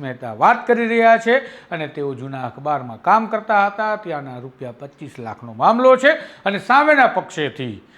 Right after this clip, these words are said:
એવું કહેવાય છે કે જમીનના સોદાના વહીવટોમાં મને હિસ્સો નથી આપ્યો, જેને લઈને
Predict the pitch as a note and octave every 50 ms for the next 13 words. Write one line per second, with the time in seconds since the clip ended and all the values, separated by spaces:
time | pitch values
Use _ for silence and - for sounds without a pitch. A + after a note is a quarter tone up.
0 | _ _ _ C#3 C#3+ D3 C#3 - C#3 C3+ C#3+ E3 F3 F3 E3+ E3 E3+ F3 F#3 F3+
1 | - F3 C#3+ C3 C3+ C3 C#3 C#3 C3+ C3+ C3+ C3+ C#3 C3+ C3 _ C3+ C3 B2 B2+
2 | B2+ C3 B2+ C3 B2+ A#2+ A#2 A#2+ A#2+ A#2+ B2+ B2 _ B2+ A#2 A#2 B2 C#3 D3+ C#3
3 | A#2 A#2 A#2 C3+ D3+ D#3 C3+ A#2+ A#2+ _ _ - E3+ E3+ F#3+ G#3+ - D#4 D#4+ B3+
4 | E3 - - - A2+ G#2 - _ _ _ _ _ _ _ _ _ _ _ _ _
5 | _ _ - F3+ G#3 B3+ C4+ B3+ A#3 A3 G#3+ G#3+ A3+ A#3+ B3